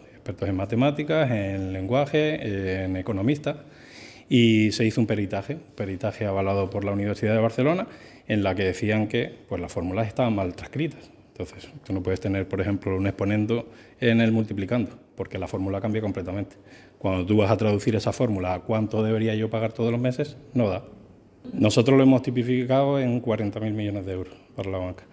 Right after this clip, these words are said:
Ojo, no estamos hablando, sí, no estamos hablando de, eh, que el banco vaya a perder nada. No, no, el dinero se le sigue devolviendo. Es más,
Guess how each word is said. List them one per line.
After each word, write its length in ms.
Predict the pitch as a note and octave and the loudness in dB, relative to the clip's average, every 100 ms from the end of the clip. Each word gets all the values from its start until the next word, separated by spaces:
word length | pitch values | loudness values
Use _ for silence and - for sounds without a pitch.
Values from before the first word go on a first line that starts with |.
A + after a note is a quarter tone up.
| - - - - | -20 -20 -20 2
Ojo, 380 | C3+ G#2 F2+ - | 4 4 -4 -4
no 140 | A2+ B2+ | 2 2
estamos 300 | D3+ D3 C#3 | 4 6 8
hablando, 480 | C3+ D3 D3 D3 D3 | 8 8 6 4 0
sí, 280 | - G#2 - - | -6 -6 -6 -4
no 120 | A2 | 0
estamos 300 | A#2 C#3 C3+ | 2 2 4
hablando 680 | C3 B2+ C3 C3+ C#3 C#3+ D3 | 4 4 6 6 4 2 0
de, 760 | C3 A#2 A#2+ A#2 A2 A2 G#2+ - - - - _ | -2 2 4 6 6 6 2 -2 -14 -20 -20 _
eh, 280 | A2+ G#2+ G2+ | 2 4 2
que 80 | - | 2
el 80 | G#2 | 2
banco 240 | A2 B2+ | 2 2
vaya 200 | B2 A#2 | 2 2
a 20 | |
perder 240 | G#2 F#2+ G2+ | 0 -2 -2
nada. 240 | C#3 F#2+ A#2 | -4 -4 -4
No, 120 | A2 | -2
no, 200 | A#2+ G#2 | -2 -2
el 100 | A2+ | -6
dinero 300 | F#2+ G2+ B2 | -4 -2 -2
se 160 | B2 B2 | -2 0
le 100 | G#2+ | 0
sigue 180 | - B2 | 0 2
devolviendo. 400 | A2 G#2+ A#2+ G#2+ | 2 2 0 2
Es 40 | |
más, 300 | A2+ B2+ - | 2 2 0